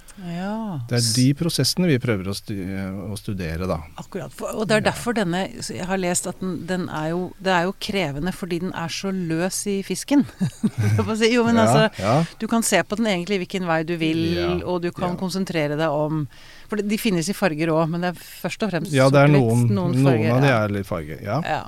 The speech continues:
Speaker 2: Mhm.
Speaker 1: Men å, å stille sånne spørsmål som, skal jeg kommentere på hele bildet, eller skal jeg kommentere på en detalj,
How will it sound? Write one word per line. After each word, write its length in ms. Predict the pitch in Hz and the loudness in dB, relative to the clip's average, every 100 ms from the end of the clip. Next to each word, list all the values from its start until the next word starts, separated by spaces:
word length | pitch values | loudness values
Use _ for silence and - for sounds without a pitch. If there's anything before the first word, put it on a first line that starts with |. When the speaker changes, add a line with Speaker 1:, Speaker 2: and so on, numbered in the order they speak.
| - | -4
Speaker 2:
Mhm. 400 | 131 107 90 123 196 - | 0 0 0 -4 -6 -2
Speaker 1:
Men 260 | 202 214 | 0 0
å, 80 | 208 | -2
å 320 | 214 143 180 202 202 202 | -2 -2 -2 0 0 -2
stille 320 | - 220 180 | 2 2 2
sånne 160 | 202 | -2
spørsmål 400 | 196 180 - 185 | -2 -4 -2 -4
som, 180 | 180 202 180 123 - - | -2 -2 -4 -8 -12 -12
skal 220 | 147 - | -8 -4
jeg 80 | - | -4
kommentere 480 | - 196 196 175 160 | -2 -2 0 -2 -2
på 100 | 160 165 | -4 -2
hele 360 | 208 175 151 | 0 2 0
bildet, 680 | 160 196 170 143 151 254 277 | -2 -2 -2 -2 2 2 2
eller 160 | 226 - | 0 -2
skal 140 | 180 | -6
jeg 60 | - | -6
kommentere 440 | 185 175 170 156 | -6 -4 -2 -4
på 160 | - 170 | -4 -4
en 120 | 160 | -4
detalj, 680 | 160 - 190 233 311 311 | -8 -4 0 4 4 4